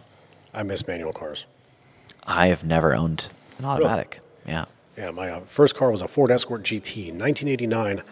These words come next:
Speaker 1: And the reason why I wanted, you know, a Mustang, of course,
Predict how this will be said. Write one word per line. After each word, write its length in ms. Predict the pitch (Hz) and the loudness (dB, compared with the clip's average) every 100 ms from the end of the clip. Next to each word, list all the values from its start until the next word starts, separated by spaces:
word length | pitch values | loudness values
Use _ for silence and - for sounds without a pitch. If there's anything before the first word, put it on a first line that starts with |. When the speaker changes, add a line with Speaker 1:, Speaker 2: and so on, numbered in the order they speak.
| - - - - | -20 -18 -20 -10
Speaker 1:
And 180 | 135 113 - | -6 -6 -8
the 80 | 131 | -4
reason 300 | 120 127 147 | 4 6 8
why 360 | 151 113 110 - - - - _ _ _ - - | 10 10 8 4 -12 -20 -20 _ _ _ -10 -2
I 40 | |
wanted, 420 | 104 110 104 95 - - _ | 4 4 4 -4 -10 -16 _
you 80 | - | -14
know, 80 | 87 | -6
a 40 | |
Mustang, 380 | 92 117 - 98 | 4 6 6 2
of 100 | 95 | -4
course, 420 | - 104 92 - | -6 -4 -2 -4